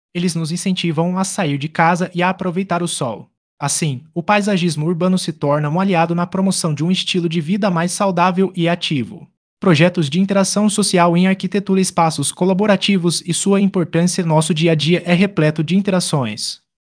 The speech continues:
Espaços colaborativos são essenciais para fortalecer essas conexões. Eles promovem a troca de ideias e criam um senso de comunidade. Ao projetar esses locais, estamos abrindo portas para que as pessoas se reúnam,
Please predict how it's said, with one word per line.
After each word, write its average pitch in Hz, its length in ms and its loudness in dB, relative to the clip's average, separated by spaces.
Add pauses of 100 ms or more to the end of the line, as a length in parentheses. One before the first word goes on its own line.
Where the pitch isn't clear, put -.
(200)
Espaços 185 400 -2
colaborativos 175 760 0
são 147 140 -2
essenciais 185 640 2
para 190 200 0
fortalecer 196 600 0
essas 170 240 -2
conexões. 156 840 -4 (340)
Eles 170 220 2
promovem 180 500 4
a 175 40 4
troca 170 320 2
de 175 80 2
ideias 156 440 2
e 196 80 -2
criam 170 320 2
um 165 60 2
senso 180 340 2
de 156 120 -2
comunidade. 147 800 0 (340)
Ao 123 140 -2
projetar 180 500 0
esses 180 200 -2
locais, 156 600 -2
estamos 196 400 0
abrindo 170 320 2
portas 170 420 -2
para 175 220 0
que 165 80 -2
as 151 80 -2
pessoas 180 460 0
se - 120 -2
reúnam, 190 480 2